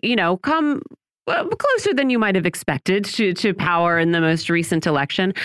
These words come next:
And so I wanted to ask why, why it is that the choice always seems to be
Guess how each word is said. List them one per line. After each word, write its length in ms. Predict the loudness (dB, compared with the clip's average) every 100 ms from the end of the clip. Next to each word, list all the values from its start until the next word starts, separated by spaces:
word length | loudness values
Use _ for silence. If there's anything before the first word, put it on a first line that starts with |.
| -6 -2
And 120 | -2
so 220 | 0 2 2
I 180 | 2
wanted 300 | 2 2 0 -2
to 140 | 0
ask 320 | 0 -2 -2
why, 640 | 0 2 2 2 2 0 -2 -10 _ -20 _ _ -4
why 260 | 0 2 2 0
it 80 | 0
is 520 | 0 2 0 -2 -6 -6
that 500 | -2 2 2 2 -2 -6
the 160 | -4 -2
choice 420 | 0 0 0 0 0
always 360 | 2 2 0
seems 380 | 0 0 0 -2
to 120 | -4 -2
be 460 | 0 2 2 0